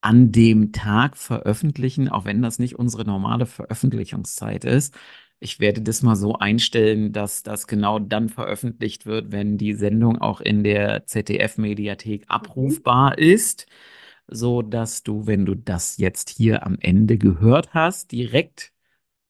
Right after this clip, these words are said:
Speaker 1: rüberspringen kannst und dir die Sendung in der Z-D-F-Mediathek anschauen kannst. Warum sage ich jetzt in der Z-D-F-Mediathek? Die Sendung ist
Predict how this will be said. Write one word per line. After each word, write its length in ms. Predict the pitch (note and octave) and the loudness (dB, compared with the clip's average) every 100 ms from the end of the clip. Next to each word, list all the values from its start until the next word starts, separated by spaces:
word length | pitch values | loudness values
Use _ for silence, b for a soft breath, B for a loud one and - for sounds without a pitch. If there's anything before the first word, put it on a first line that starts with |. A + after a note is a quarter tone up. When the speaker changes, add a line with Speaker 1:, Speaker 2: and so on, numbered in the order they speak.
| _ _ _ _ _ _ _ _ | _ _ _ _ _ _ _ _
Speaker 1:
rüberspringen 800 | G#2+ C#3 F#3 E3 - - C3 B2 | 4 6 6 2 0 -2 -2 -2
kannst 460 | A#2 A#2+ A2+ - - | -2 -4 -4 -8 -6
und 320 | A#2 G#2+ G2 | -2 -2 -2
dir 200 | A2+ G2+ | 0 0
die 300 | F#2 F#2+ G2+ | 0 -2 -4
Sendung 580 | F#2+ F#2 G2+ G2 F2+ E2 - - | -2 -2 0 -2 -6 -10 -16 -12
in 160 | - G2 | -4 -4
der 140 | G2+ | -4
Z-D-F-Mediathek 1300 | - F#2+ F#2+ - - - G2+ G2+ G2+ G2 - G2 - | -6 -10 -6 -6 -6 -4 -4 -4 -6 -8 -8 -8 -8
anschauen 460 | - G2 G2+ F2+ F#2 | -4 -2 -4 -6 -8
kannst. 260 | F2 F#2+ | -10 -6
Warum 360 | G2 G2 A2 B2 | -2 0 0 0
sage 180 | A#2 A#2 | 0 -2
ich 80 | A2 | -4
jetzt 180 | A#2 - | -4 -4
in 100 | G#2 | -4
der 140 | F#2+ | -4
Z-D-F-Mediathek? 1200 | - A2 G2+ F2+ A#2+ C3 C3+ B2+ B2 D3 C#3 C#3 b b b b b b b _ _ | -4 -4 -4 -4 4 6 8 4 2 -2 -2 -4 b b b b b b b _ _
Die 100 | A2 | -4
Sendung 520 | G2 G#2 B2+ C#3+ C3+ C3 | 2 6 6 6 2 -2
ist 320 | A#2+ A2 - | -4 -4 -8